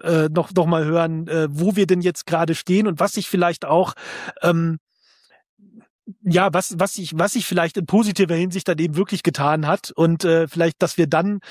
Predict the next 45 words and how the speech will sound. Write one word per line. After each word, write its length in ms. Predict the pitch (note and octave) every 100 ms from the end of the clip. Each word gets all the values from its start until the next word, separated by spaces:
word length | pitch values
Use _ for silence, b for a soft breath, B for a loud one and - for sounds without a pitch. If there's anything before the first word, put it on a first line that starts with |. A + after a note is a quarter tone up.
| B B
auch 180 | - F3
noch 100 | F3+
mal 100 | E3
Themen 300 | D#3+ F#3+ G3
dann 140 | F3+ D#3+
gemeinsam 420 | D#3 D#3+ E3+ E3+
finden, 460 | - F3 E3 E3 D#3+
ähm, 340 | C#3 D3+ D3+
in 100 | D3+
der, 240 | D3+ D3+
in 100 | D3+
der 160 | D#3 D3+ -
zwe-, 220 | - E3
in 100 | D#3+
der 100 | D#3
zweiten 380 | - D#3 F3 G3
Folge, 420 | - F3 F3 F3+ E3+ B B -
wenn 120 | E3
wir 80 | D#3+
dann 160 | D#3
alle 160 | D#3 D#3+
aus 100 | D#3
dem 100 | F3
Urlaub 220 | E3+ D#3+
wieder 200 | E3 D#3+
da 200 | D3+ D#3+
sind, 220 | D#3+ D#3+
dass 120 | D#3+
wir 60 | E3
dann 140 | D#3+
vielleicht 240 | D3 D#3+ D3
noch 80 | D3+
mal 80 |
stärker 320 | D3 D#3 D#3 D#3
in 80 |
die 80 | D3
Zukunft 340 | - E3+ D3+ -
gucken 240 | C3 -
können. 320 | B2+ B2+ B2+
Also 200 | - D#3+
noch 160 | D#3+ F3
mal 100 | F#3
so 100 | E3
ein 80 | D#3+
bisschen 400 | F#3 F#3 D#3+